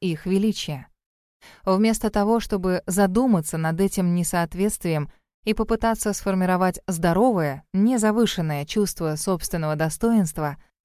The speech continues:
они используют защитные механизмы для поддержания своего навязанного и грандиозного образа.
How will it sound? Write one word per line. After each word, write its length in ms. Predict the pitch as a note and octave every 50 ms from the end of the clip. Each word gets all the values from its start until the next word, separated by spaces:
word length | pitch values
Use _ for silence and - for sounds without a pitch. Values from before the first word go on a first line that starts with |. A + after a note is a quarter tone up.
| _ _ _ _ _
они 360 | - F3+ F3 F#3 A3 C4 C#4+
используют 560 | C4+ - - A#3 A#3 B3+ B3 A#3+ A#3+ A#3 A3+ G3+
защитные 640 | F#3+ F#3+ G3 F#3+ - - B3 A3+ - G3+ F#3 F3+
механизмы 760 | F3 F3 D#3+ - G3 F#3 F#3 G#3 B3 A3+ G3+ F3+ E3+ D#3+ D3+ -
для 180 | - F3+ G3 G3
поддержания 800 | - A3 G#3+ F#3+ G3+ G#3 G3 F3+ F3+ A3+ B3+ C4 B3+ A#3+ A3+ A3
своего 400 | G#3+ - - G3 F#3+ F#3 G3+ G3+
навязанного 800 | F#3+ F#3 F3+ E3 D3+ D#3+ E3 F3 F#3 G3 A3 A3+ A3 A3 A3+ A3+
и 200 | A3+ - C4 C4+
грандиозного 800 | A3+ A#3 A#3+ A#3 G#3+ F#3 E3+ D#3+ D#3+ D#3+ D#3 D#3 F3 F3 F3+ -
образа. 600 | - A3 A3+ G3+ E3+ D#3 D3+ D3 - D3 C3